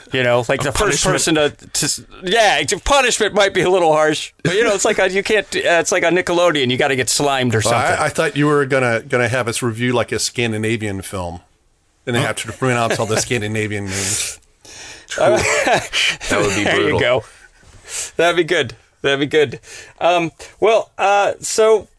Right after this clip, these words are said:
Speaker 1: let's see. You've got, uh, South by Southwest coming up, don't you,
Speaker 3: I
Speaker 1: Mike? Do you wanna talk about that a
Speaker 3: Yeah,
Speaker 1: little
Speaker 3: I
Speaker 1: bit?
Speaker 3: do. Um, I fly out tomorrow night, uh, which actually would be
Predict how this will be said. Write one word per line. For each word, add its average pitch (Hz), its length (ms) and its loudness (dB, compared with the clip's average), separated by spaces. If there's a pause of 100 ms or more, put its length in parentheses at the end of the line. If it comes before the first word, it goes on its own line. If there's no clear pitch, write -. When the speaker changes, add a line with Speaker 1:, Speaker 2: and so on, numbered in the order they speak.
Speaker 1:
let's 208 240 0
see. 220 380 0 (180)
You've 202 320 -2
got, 208 280 -2
uh, 180 140 2
South 180 300 -2
by 170 100 0
Southwest 190 800 -2
coming 143 260 0
up, 127 180 0
don't 143 240 -2
you, 151 60 -2
Speaker 3:
I 135 60 0
Speaker 1:
Mike? 147 220 0
Do 147 60 -4
you 143 60 0
wanna 147 160 0
talk 151 160 0
about 151 220 0
that 160 160 2
a - 20 2
Speaker 3:
Yeah, 165 60 0
Speaker 1:
little 180 140 2
Speaker 3:
I 202 40 2
Speaker 1:
bit? 208 80 4
Speaker 3:
do. 190 460 4
Um, 131 580 2
I 139 380 2
fly 139 320 2
out 156 320 0
tomorrow 131 420 2
night, 135 380 0 (120)
uh, 113 360 2
which 117 260 0
actually 120 320 0
would 120 240 0
be 127 460 2